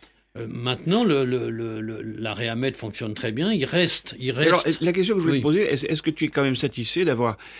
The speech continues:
Speaker 2: d'être parti de, alors, on ne dit pas de zéro, mais de, de, de un, et, et d'avoir, euh, amené un service de réanimation,
Speaker 1: Moi, je,
Speaker 2: euh
Speaker 1: je, oui, je suis très content pour, euh, pour, euh,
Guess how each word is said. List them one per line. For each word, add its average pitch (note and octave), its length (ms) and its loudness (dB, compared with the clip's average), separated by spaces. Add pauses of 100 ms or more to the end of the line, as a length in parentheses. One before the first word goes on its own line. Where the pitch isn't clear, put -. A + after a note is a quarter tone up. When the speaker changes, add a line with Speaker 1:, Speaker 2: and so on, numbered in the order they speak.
(180)
Speaker 2:
d'être A#2 200 -2
parti B2+ 280 -2
de, G#2+ 80 -6 (640)
alors, - 160 -8 (140)
on A2+ 160 0
ne A2+ 40 0
dit G#2+ 100 -2
pas A2+ 140 0
de G#2+ 60 -2
zéro, D3 320 2
mais G#2+ 140 0
de, G2+ 160 -2
de, G2 220 -4
de A2+ 160 2
un, D#3+ 360 4
et, A#2 220 0
et A2+ 60 0
d'avoir, A2+ 420 0
euh, G2 120 -2
amené G#2+ 280 0
un C3 140 0
service A2+ 320 -2
de A2+ 100 0
réanimation, G#2 600 0
Speaker 1:
Moi, C3+ 60 4
je, C3+ 80 2
Speaker 2:
euh A2+ 200 4
Speaker 1:
je, - 440 -6
oui, A3 140 6
je - 60 0
suis C#3 200 2
très - 180 0
content G3+ 340 4
pour, C3+ 280 4
euh, B2+ 60 6
pour, A#2 300 2
euh, G#2+ 120 0